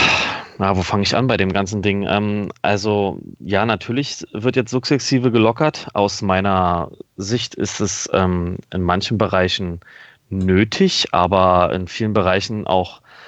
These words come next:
falsch, weil viele Leute sich viel zu fahrlässig, äh, damit verhalten. Was, also es ist schlimm, dass das mit den Abständen und den Masken leider nicht überall hinhaut. Ähm, aber bei der Bundesliga war das ja schon Thema, bevor diese Lockerungsmaßnahmen überhaupt in Aussicht waren.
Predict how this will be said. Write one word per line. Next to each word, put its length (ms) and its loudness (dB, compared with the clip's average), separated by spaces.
falsch, 500 -2
weil 160 2
viele 220 -4
Leute 280 2
sich 220 -6
viel 200 -2
zu 120 -8
fahrlässig, 840 0
äh, 440 0
damit 540 -2
verhalten. 720 0
Was, 380 -2
also 280 0
es 120 -4
ist 100 -4
schlimm, 240 0
dass 160 0
das 140 -4
mit 100 -2
den 120 0
Abständen 440 0
und 120 -2
den 100 -2
Masken 360 -2
leider 240 2
nicht 180 -4
überall 300 2
hinhaut. 420 0
Ähm, 520 2
aber 200 2
bei 100 2
der 100 4
Bundesliga 540 0
war 120 4
das 120 -2
ja 80 -4
schon 160 -6
Thema, 260 -2
bevor 340 -2
diese 180 -4
Lockerungsmaßnahmen 1040 0
überhaupt 360 0
in 100 -2
Aussicht 560 0
waren. 340 2